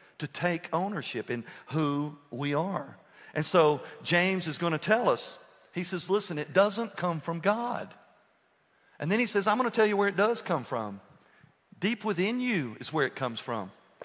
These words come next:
It's your own desire that gets out of sorts.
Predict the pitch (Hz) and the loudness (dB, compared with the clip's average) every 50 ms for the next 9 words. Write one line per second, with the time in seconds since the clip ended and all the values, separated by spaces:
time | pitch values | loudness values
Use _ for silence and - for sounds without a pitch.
0 | - _ _ _ _ - - - - 226 220 - - - 160 170 170 - 180 202 | -20 _ _ _ _ -20 -18 -8 -2 -2 -2 0 0 0 2 2 2 4 4 2
1 | 226 262 262 226 214 202 170 139 120 - 165 156 - - 330 262 247 214 151 120 | 2 2 0 -2 -2 -2 -2 -2 -2 0 0 0 0 0 -2 -2 -2 0 0 0
2 | 113 104 98 - - - - _ _ _ _ _ _ _ - 170 - 170 202 226 | -2 -2 -4 -8 -12 -16 -20 _ _ _ _ _ _ _ -6 -6 -4 -2 -2 -2
3 | 220 - 185 175 165 160 156 143 - - - - 226 254 269 247 - - - - | -2 -2 -2 -2 -2 -2 -4 -6 -6 -4 0 0 0 0 0 -4 -6 -8 -12 -14
4 | - - | -14 -14